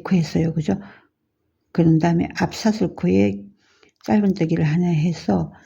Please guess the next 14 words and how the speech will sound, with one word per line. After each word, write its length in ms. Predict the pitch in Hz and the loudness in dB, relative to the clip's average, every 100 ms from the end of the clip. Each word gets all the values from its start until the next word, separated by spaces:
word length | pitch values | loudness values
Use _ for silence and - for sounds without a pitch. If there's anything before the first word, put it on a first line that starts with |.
| _ _ _ | _ _ _
기둥을 440 | - 165 208 165 | 0 4 6 4
만들어주세요. 840 | - 160 160 180 156 170 - 160 151 | 0 -2 -2 -4 -4 -6 -4 -4 -4
기둥 340 | - 165 196 202 - - | -4 0 0 0 -10 -18
하나, 480 | - 175 180 185 196 - _ _ _ _ _ | -4 2 2 2 -2 -8 _ _ _ _ _
둘, 380 | - 190 196 202 - _ _ _ _ | -2 0 0 -2 -14 _ _ _ _
셋 300 | - 190 151 - _ 277 - _ _ _ | -4 -4 -4 -12 _ -20 -20 _ _ _
해서 340 | 156 - 190 - - _ | -6 -2 -2 -4 -14 _
여기서는 640 | 208 202 202 175 175 185 - - | 2 4 4 0 2 0 -2 -4
뭘 300 | - 175 180 | 0 2 4
하냐면은 680 | 190 180 170 180 196 190 - - _ _ _ _ _ _ _ _ _ _ _ _ _ - | 2 2 2 2 2 2 -2 -10 _ _ _ _ _ _ _ _ _ _ _ _ _ -2
두 180 | - 214 | 4 6
길 200 | 208 214 | 6 2
긴뜨기를 520 | - 156 156 135 - | 2 0 0 -6 -8
하세요. 360 | 123 - 151 | -14 -14 -12